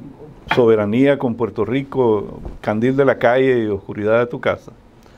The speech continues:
Este, la última vez que se publicó algo en, algo en inglés en la Gaceta antes de la ley del canal fue cuando William Walker sacó El Nicaragüense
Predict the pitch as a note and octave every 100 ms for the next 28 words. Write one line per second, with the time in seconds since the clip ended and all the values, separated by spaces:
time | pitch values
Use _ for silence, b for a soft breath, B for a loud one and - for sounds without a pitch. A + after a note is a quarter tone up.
0 | B B B B - G#2 A#2 A#2+ A#2 C#3
1 | D3 E3+ C#3+ C#3+ E3 E3 D3+ B2+ A#2+ -
2 | - C3+ G#2 A#2+ A2 G#2 C#3 C#3 C#3+ D3+
3 | C3+ A#2 - - A#2+ B2+ C#3+ C#3 A#2+ A#2
4 | C3+ C3+ B2+ A2 G2 - C3 C3 A#2+ A2+
5 | A#2+ C3+ A#2 G#2 G2 A2 A#2+ B2 C3 G#2+
6 | A#2 C3 B B B B - B2 B2 C3+
7 | C3 A#2+ B2+ B2 A2+ A#2+ C3+ B2+ - -
8 | - - A#2 G#2+ A#2 A#2 B2+ B2 G2 A2+
9 | D#3 -